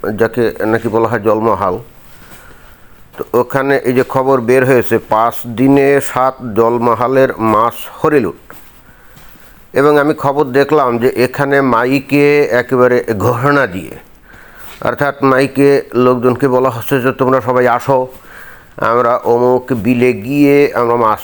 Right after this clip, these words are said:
ধরব।" এ, তো এরপরে হাজার হাজার মানুষ যে যা পারে নিয়ে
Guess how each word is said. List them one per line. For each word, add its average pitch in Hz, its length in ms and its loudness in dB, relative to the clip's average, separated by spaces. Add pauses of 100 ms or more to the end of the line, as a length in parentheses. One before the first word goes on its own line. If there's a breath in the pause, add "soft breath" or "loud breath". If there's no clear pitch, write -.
(120)
ধরব।" 104 400 0 (2000 loud breath)
এ, 117 420 2 (160)
তো 135 280 2
এরপরে 151 800 2
হাজার 143 500 0
হাজার 139 320 0
মানুষ 131 500 0 (180)
যে 127 240 2
যা 127 320 0 (100)
পারে 120 400 0
নিয়ে 127 480 2